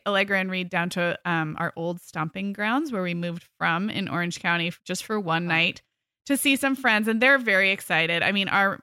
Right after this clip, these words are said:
Speaker 1: our move, for those who've followed along, was kind of quick <laughs> and sudden in the
Speaker 2: Yeah.
Speaker 1: middle of a pandemic. So there are friends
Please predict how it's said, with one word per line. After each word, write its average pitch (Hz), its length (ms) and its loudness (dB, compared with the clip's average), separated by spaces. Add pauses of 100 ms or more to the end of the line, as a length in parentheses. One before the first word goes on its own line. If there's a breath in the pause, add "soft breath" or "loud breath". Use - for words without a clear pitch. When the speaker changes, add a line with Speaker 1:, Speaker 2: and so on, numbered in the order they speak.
Speaker 1:
our 196 140 0
move, 202 460 2
for 190 160 -6
those 175 260 0
who've 175 180 -6
followed 170 300 0
along, 180 560 2 (580)
was 220 200 -6
kind 208 280 0
of 277 160 0 (140)
quick - 400 -2 (120)
<laughs> - 140 -20
and 226 160 4
sudden 202 380 2
in 208 180 0
the 196 60 6
Speaker 2:
Yeah. 190 60 6
Speaker 1:
middle 185 180 4
of 185 80 2
a 185 100 2
pandemic. 180 640 0 (420)
So 277 120 2
there 254 160 6
are 247 120 4
friends 269 480 -4